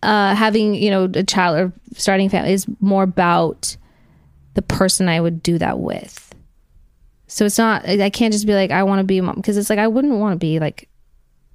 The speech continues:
a mother. I, I, I don't, yeah, and then, uh, so it's like, if I were to meet somebody and they really want a family and I could see, like, yeah, like, this is somebody I absolutely want to be, like, the father of my kids, and I want to parent with them, and I feel like we would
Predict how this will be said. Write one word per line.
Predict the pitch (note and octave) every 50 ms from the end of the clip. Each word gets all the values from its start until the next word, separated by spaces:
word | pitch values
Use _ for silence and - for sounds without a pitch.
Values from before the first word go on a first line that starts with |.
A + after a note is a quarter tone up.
| - -
a | G3+
mother. | F3 E3+ E3+ E3 E3+ -
I, | - - - F#3 F#3 F#3+
I, | G3 G3 G3 G3
I |
don't, | G3 G3+ G3+ F#3+ - - - -
yeah, | - - F#3 - - -
and | F3 F#3+ F#3+
then, | F3+ E3+
uh, | F3 F#3 F3+ F3 - - - - - - - - - - - -
so | - - A#3
it's | A3+ A3+ A3+ -
like, | A3+ A3+ G3 - - - _ - - _ _ _ - - _ -
if | G#3 -
I | A3+ A3+
were | A3 A3 A3+
to | A3+ - G#3+
meet | A3+ B3 C#4 C4
somebody | - - - F#3+ F#3 F#3+ F#3 F3+ E3+ E3+ E3+ E3 E3+ E3 E3 E3+ E3+ F3+ F#3 - - _ _ _ - - _ _ _ _ _ _ _ _ _ - _ _ _ _ -
and | - G3 F#3 F#3 F3 F3 F3 E3+ F3 E3+ E3
they | F#3+ F#3+ F#3+ F#3+
really | G3 F#3+ F#3
want | F#3 F3+ F3+
a | F3+
family | - G3 F#3 F#3 G3
and | F#3 F3
I | F#3
could | F3+ - F3+ F3
see, | - - - - F#3+ F#3
like, | - D#3 D#3 - _ _ _ _ _ -
yeah, | - F3+ - F#3+ F3 F3+
like, | D#3+ E3+ F3
this | - F3+ F3+
is | - F3+
somebody | - F#3 F3 E3+ E3+ E3
I | - -
absolutely | E3 D#3+ E3+ - - - F#3 F3 - - F3
want | F3 E3+ E3+ E3+ E3 E3 -
to | -
be, | F3+ D#3+ - E3+ E3+ D#3+
like, | D#3 D3+ D3
the | - E3
father | - - E3+ D#3+ D#3 D#3 D#3
of | D#3
my | D#3 D#3
kids, | D#3 - F3 E3 E3+
and | E3 D#3+
I | D#3+
want | E3 E3 E3+ E3 E3 D#3+
to | F3
parent | F3 - - F3+ F3 E3 E3 E3+ F3
with | E3+ E3 -
them, | - F3+ E3+ E3 E3
and | D#3+
I | D#3+ E3
feel | - F3+ E3+
like | E3 E3+
we | F3 E3
would | E3 E3+ E3